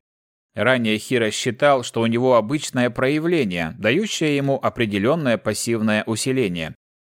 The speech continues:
Однако спустя почти семь месяцев после победы над демоном подавленное проявление души наконец пробудилось.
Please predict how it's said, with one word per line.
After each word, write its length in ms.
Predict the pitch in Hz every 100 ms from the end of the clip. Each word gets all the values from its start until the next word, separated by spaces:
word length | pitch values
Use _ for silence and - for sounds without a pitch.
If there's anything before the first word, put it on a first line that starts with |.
| _ _
Однако 480 | - 101 117 233 226
спустя 440 | - 185 170 196 196
почти 400 | 151 - 156 151
семь 260 | - 113
месяцев 560 | 107 143 - 120 120 -
после 300 | 117 107 117
победы 520 | 113 104 98 131 127
над 220 | 113 104
демоном 600 | 90 131 160 135 123 117 _
подавленное 640 | 107 107 160 160 151 135 123
проявление 640 | 131 120 117 147 147 127
души 480 | 113 120 - 185 185
наконец 480 | 120 120 123 131 135
пробудилось. 760 | - 131 156 175 139 90 -